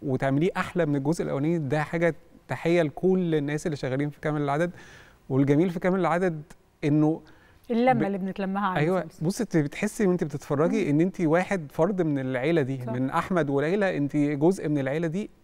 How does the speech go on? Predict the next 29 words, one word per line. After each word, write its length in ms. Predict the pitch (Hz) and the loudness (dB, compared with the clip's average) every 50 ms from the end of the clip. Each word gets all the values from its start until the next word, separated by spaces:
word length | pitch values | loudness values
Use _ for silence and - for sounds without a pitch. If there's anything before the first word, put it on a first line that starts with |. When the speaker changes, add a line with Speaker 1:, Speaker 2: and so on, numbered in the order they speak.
| _ - | _ -6
Speaker 1:
والحلو 460 | 160 135 135 143 135 - 208 240 240 208 | -2 0 0 0 0 0 0 0 0 0
كمان 380 | - 170 185 220 247 233 208 - - _ - | 0 -2 0 0 -2 -2 -4 -8 -12 _ -4
إنه 340 | 160 151 156 156 156 160 156 - - - - _ _ _ - - _ _ _ - | -2 0 2 2 2 2 0 -4 -14 -20 -20 _ _ _ -20 -20 _ _ _ -4
مش 200 | 139 147 147 147 | -2 0 0 2
بينا-، 400 | 143 151 160 175 202 247 - - | 2 2 4 4 2 0 -2 -2
بيناقش 600 | - 135 143 147 170 220 254 220 - - - - | -2 0 2 2 2 0 -2 -4 -6 -6 -4 -2
مشاكل 400 | 160 143 - 190 202 - 180 156 | -2 0 0 -2 0 0 0 0
تلات 240 | - 185 202 190 156 | 2 0 0 0 -2
أجيال 240 | 139 135 156 165 185 | -2 -2 0 0 0
مختلفة. 460 | 170 143 - - 151 139 120 - 117 | -2 -4 -4 -4 -6 -6 -4 -6 -6
Speaker 2:
مم. 40 | 101 | -4
Speaker 1:
يعني 220 | - 135 143 143 - - - - - _ _ _ _ _ _ _ _ _ - | -2 -2 -2 -4 -6 -14 -20 -20 -20 _ _ _ _ _ _ _ _ _ -8
أستاذة 280 | 135 - - 175 175 196 | -6 0 0 2 2 4
ميمي 220 | 185 185 190 190 | 2 2 2 2
جمال، 420 | 180 156 156 151 156 175 185 180 151 | 2 2 2 2 2 2 2 0 -2
أستاذة 340 | 139 - 175 156 185 180 170 | -2 -4 -4 -4 -4 -4 -4
إسعاد 320 | 147 - 156 147 170 175 | -4 -4 -4 -4 -2 2
يونس، 500 | 175 185 196 202 190 175 165 - - 170 | 2 2 4 4 2 0 -2 -2 -2 0
أستاذ 340 | 156 151 151 - 180 170 190 | 0 0 0 -2 -2 -2 -2
أحمد 300 | 185 165 180 190 175 - | -2 -2 -2 -4 -4 0
كمال 640 | - 180 160 165 175 190 202 196 202 196 185 180 | 2 2 2 2 2 0 0 0 0 0 0 0
و-، 440 | 170 160 165 165 165 170 175 170 165 170 - _ _ _ _ _ _ _ _ _ _ _ _ | 0 2 2 2 2 0 0 -2 -4 -8 -12 _ _ _ _ _ _ _ _ _ _ _ _
Speaker 2:
أستاذة 240 | - 226 208 214 - | -6 -4 0 2 4
Speaker 1:
و-، 60 | 143 151 - | 4 4 4
Speaker 2:
ألفت 120 | 208 - | 0 -6
إمام. 320 | 185 185 180 190 202 202 185 - - | -10 -10 -10 -8 -8 -10 -8 -2 0
Speaker 1:
طبعًا، 300 | 165 165 165 165 160 160 | 2 4 4 4 4 4
Speaker 2:
مم. 80 | 160 | 2
Speaker 1:
و-، 500 | 165 156 147 147 147 147 147 151 160 160 | 2 2 2 2 0 0 -2 -4 -4 -8